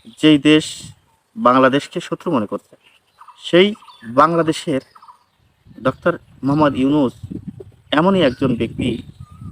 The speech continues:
তিনি চীন সফরে গিয়েছেন ঈদের আগে, আপনারা সবাই জানেন। চীন সফরে যাওয়ার পর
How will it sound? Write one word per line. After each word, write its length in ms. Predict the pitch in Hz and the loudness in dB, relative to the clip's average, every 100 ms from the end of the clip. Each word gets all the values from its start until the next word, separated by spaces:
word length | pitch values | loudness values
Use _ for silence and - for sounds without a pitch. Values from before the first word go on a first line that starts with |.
| - | -6
তিনি 120 | 160 | -4
চীন 320 | 170 - 185 196 | -2 -2 -2 -2
সফরে 360 | - - - | -4 -8 -8
গিয়েছেন 340 | 196 - - - - 135 | -8 -12 -14 -20 -8 0
ঈদের 240 | 143 123 | 4 4
আগে, 180 | 98 - - | 2 -6 -20
আপনারা 260 | - 127 - | -6 -4 0
সবাই 180 | 123 120 | 0 2
জানেন। 260 | 113 95 - _ _ _ _ _ - - - - - | 0 -4 -12 _ _ _ _ _ -20 -20 -20 -20 -2
চীন 220 | 208 240 - | 4 6 6
সফরে 360 | 170 170 208 | 2 4 4
যাওয়ার 260 | 180 151 156 | 6 6 4
পর 300 | - 131 131 | 4 4 4